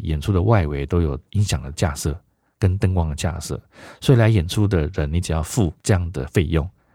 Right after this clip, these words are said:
你就不用再自己很辛苦的去请硬体公司来去架设。所以这些东西都是我看到在国际上面的一些场馆的一些演进，所以我们也期待也许大巨蛋未来也可以朝向这种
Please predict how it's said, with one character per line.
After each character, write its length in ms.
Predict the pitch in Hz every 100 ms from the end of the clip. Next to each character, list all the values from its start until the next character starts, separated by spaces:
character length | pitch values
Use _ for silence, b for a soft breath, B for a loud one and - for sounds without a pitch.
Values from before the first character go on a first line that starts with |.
| _
你 80 | -
就 100 | 95
不 140 | -
用 180 | 87 92
再 100 | 90
自 140 | 92 95
己 160 | 101
很 180 | - 69
辛 260 | 65 - 104
苦 160 | -
的 100 | -
去 180 | 60 -
请 220 | 80 -
硬 140 | 53 82
体 80 | 73
公 180 | 73
司 80 | 71
来 80 | 67
去 120 | 71
架 220 | - - -
设。 220 | - - _ b b
所 100 | b
以 20 | 139
这 100 | 160
些 120 | 147
东 160 | 127
西 100 | 123
都 140 | 123 117
是 100 | 117
我 180 | 71 -
看 200 | - 98
到 280 | 95 87 78 B B
在 140 | - 101
国 180 | 92
际 100 | 80
上 160 | 90 95
面 160 | 82 82
的 140 | 76
一 20 |
些 140 | 71 85
场 260 | - 73
馆 160 | 76 64
的 160 | - -
一 40 |
些 160 | 73 82
演 200 | 82 87 80 90
进， 180 | 87 78 b b b b
所 140 | - 123
以 20 |
我 60 |
们 160 | 95 85
也 120 | 80
期 160 | 73 -
待 280 | 90 98 87
也 100 | -
许 100 | 85
大 140 | - 85
巨 100 | 98
蛋 220 | 90 87
未 100 | 90
来 120 | 82
也 60 | 71
可 140 | -
以 40 |
朝 200 | 80 -
向 160 | 78 87
这 80 | 85
种 180 | 80